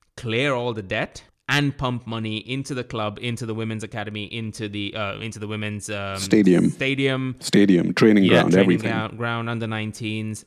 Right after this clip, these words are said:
Speaker 1: and Old Trafford as well, right? Uh, which, which, which is in, which is due some redevelopment. Um, it is, it is an absolutely tough one. I, if, if I had to pick today, based on the facts I know,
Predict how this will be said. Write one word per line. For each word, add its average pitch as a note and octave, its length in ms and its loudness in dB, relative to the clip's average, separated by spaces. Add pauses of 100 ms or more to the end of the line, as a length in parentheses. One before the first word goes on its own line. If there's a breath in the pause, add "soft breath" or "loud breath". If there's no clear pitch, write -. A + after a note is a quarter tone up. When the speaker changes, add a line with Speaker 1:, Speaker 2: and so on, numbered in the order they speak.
Speaker 1:
and D3 160 4
Old B2+ 160 -4
Trafford C#3+ 440 -8
as G#2 200 -10
well, A2 240 -4
right? A#2 320 -6
Uh, G2+ 260 -4
which, G2+ 260 -12
which, G#2 300 -12
which G#2+ 240 -12
is G#2 160 -10
in, G#2 280 -8
which G2+ 140 -12
is G2 140 -12
due G#2+ 480 -4 (240)
some G#2 240 -8
redevelopment. G2+ 680 -4 (580 soft breath)
Um, A2+ 540 0
it D#3+ 160 0
is, D3 240 0
it D3+ 140 0
is C#3 140 0
an C3+ 200 -6
absolutely B2 600 -4
tough - 300 -8
one. F#2 240 -8
I, C#3+ 400 0 (160)
if, - 320 -12
if - 160 -10
I D#3+ 140 2
had D#3+ 240 -4
to A#2 120 -8
pick - 380 -8
today, A2 440 -6
based A#2+ 320 -4
on A#2 100 -6
the A2 60 -10
facts - 480 -6
I A2+ 480 -2 (360)
know, G#2 500 -6